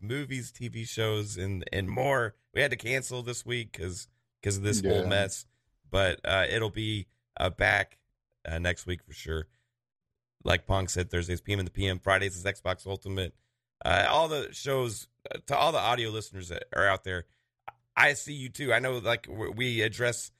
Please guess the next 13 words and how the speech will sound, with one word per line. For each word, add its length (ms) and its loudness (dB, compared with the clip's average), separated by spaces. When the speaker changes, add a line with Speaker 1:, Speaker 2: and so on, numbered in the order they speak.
Speaker 1:
the 200 -4
YouTube 260 -6
chat 480 2
a 60 2
lot 260 2
more 200 -2
directly, 600 0
right? 280 4
Because 240 -4
we're 80 2
here 180 2
live. 520 2
But 260 0